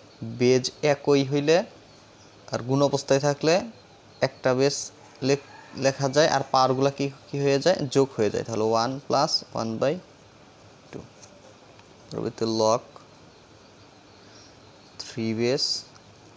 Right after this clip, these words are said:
থ্রি, এখানে লসাগু যায় কত?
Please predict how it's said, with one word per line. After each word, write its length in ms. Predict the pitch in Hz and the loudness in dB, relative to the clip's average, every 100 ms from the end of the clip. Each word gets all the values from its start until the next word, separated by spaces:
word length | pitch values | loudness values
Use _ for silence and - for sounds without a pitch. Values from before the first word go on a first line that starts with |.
| - - - - - | -20 -20 -20 -20 -20
থ্রি, 400 | - 123 120 185 - - - - - | -12 -8 -6 -8 -12 -20 -20 -20 -10
এখানে 460 | 120 120 117 117 - - - - - - - - - - | -8 -4 0 0 0 -6 -20 -20 -20 -20 -20 -20 -20 -6
লসাগু 440 | 120 120 - 117 113 | -2 -2 -2 -2 0
যায় 180 | 117 | 0
কত? 280 | 120 117 127 | 0 -4 -6